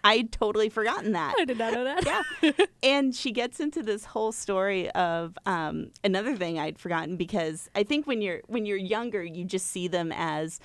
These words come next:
Speaker 1: these celebrities that, you know, like, you just see what's ever in Teen Beat and Bop. You know, like, you don't see what probably was in the newspapers, which was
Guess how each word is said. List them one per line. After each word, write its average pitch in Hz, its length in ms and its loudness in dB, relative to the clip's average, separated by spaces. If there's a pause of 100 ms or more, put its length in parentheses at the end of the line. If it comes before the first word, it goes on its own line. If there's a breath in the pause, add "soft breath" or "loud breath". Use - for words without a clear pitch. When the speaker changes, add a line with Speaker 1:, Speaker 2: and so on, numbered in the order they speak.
(320 loud breath)
Speaker 1:
these 190 200 0
celebrities 165 760 -2
that, 151 420 -2 (540)
you 226 120 2
know, 196 140 4
like, 196 220 0
you 220 100 -2
just 240 260 -2
see 220 180 -2
what's 185 340 0
ever 170 260 0
in 156 360 0
Teen 165 320 0
Beat 139 380 -4
and 160 200 2
Bop. 135 360 0
You 208 120 2
know, 175 140 2
like, 170 200 0
you 190 80 6
don't 196 300 0
see 175 480 -6 (280)
what 175 280 -2
probably 160 420 -2
was 170 160 -4
in 156 120 0
the 151 60 -4
newspapers, 190 760 -4
which 180 300 -6
was 160 340 -2